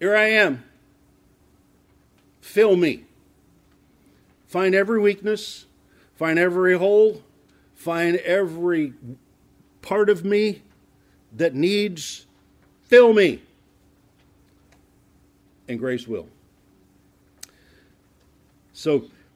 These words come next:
this is Christ. So he says, "So I'll boast in my weaknesses so that the power," again, power. Grace is power. "So that the power of Christ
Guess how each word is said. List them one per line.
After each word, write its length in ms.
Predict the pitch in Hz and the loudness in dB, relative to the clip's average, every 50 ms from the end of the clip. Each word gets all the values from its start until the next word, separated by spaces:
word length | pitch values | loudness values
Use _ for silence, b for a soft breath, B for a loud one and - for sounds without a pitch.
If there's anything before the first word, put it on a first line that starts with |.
| _ _ _ | _ _ _
this 220 | - 160 - - | -10 -10 -8 -8
is 160 | 165 135 117 | -8 -8 -8
Christ. 400 | - - - 151 151 143 127 120 | -10 -10 -8 -6 -4 -4 -6 -6
So 180 | - - 131 127 | -8 -6 -4 -4
he 120 | 127 127 | -2 -4
says, 280 | 117 - - 139 131 120 | -4 -6 -6 -6 -6 -6
"So 360 | - - 143 127 123 123 - _ _ | -6 -6 -4 -4 -4 -4 -6 _ _
I'll 120 | - 117 120 | -10 -10 -10
boast 500 | 104 92 - 143 165 180 165 - - 160 | -8 -6 -4 -2 0 -2 -2 -4 -8 -6
in 140 | 143 127 | -6 -4
my 120 | 123 123 120 | -4 -4 -4
weaknesses 680 | 117 110 139 143 135 - 117 104 101 - 117 113 117 B B B B B B | -4 -4 -6 -8 -8 -10 -14 -14 -12 -10 -10 -12 -12 B B B B B B
so 460 | _ - - - - 165 196 208 214 190 | _ -18 -14 -6 -2 0 2 2 2 2
that 400 | 143 170 165 165 170 165 - - | 0 0 -2 -2 -2 -4 -8 -8
the 100 | 127 - | -10 -10
power," 640 | - - - - 135 135 139 143 160 170 196 196 - _ _ - | -10 -12 -14 -12 -10 -8 -6 -6 -6 -8 -8 -12 -18 _ _ -16
again, 440 | 135 127 120 110 98 101 135 165 147 _ _ _ _ _ _ _ _ _ _ _ _ _ | -14 -10 -10 -8 -8 -10 -12 -14 -18 _ _ _ _ _ _ _ _ _ _ _ _ _
power. 400 | - - 180 170 139 101 82 87 | -16 -12 -10 -10 -10 -10 -12 -14
Grace 560 | 87 82 95 120 127 135 165 170 - - - _ - | -16 -12 -8 -6 -6 -4 -6 -8 -10 -16 -18 _ -10
is 400 | 131 131 131 135 143 139 - - _ _ - | -8 -6 -4 -6 -6 -8 -12 -18 _ _ -20
power. 500 | - - 156 160 151 120 95 92 98 - _ _ _ _ _ _ _ _ _ _ _ _ _ _ _ _ _ _ _ _ _ _ _ _ _ _ _ _ _ _ _ _ _ _ _ _ _ | -20 -20 -18 -18 -16 -16 -16 -18 -20 -20 _ _ _ _ _ _ _ _ _ _ _ _ _ _ _ _ _ _ _ _ _ _ _ _ _ _ _ _ _ _ _ _ _ _ _ _ _
"So 260 | - - - 165 160 | -16 -6 -4 -2 0
that 180 | 147 151 131 - | 0 0 -2 -4
the 80 | - - | -6 -12
power 420 | - - 160 165 170 185 185 185 | -10 -10 -8 -6 -4 -2 -2 -2
of 120 | 190 - | -4 -6
Christ 560 | - - 175 135 90 85 90 - - - - | -8 -8 -8 -8 -8 -10 -12 -16 -18 -20 -20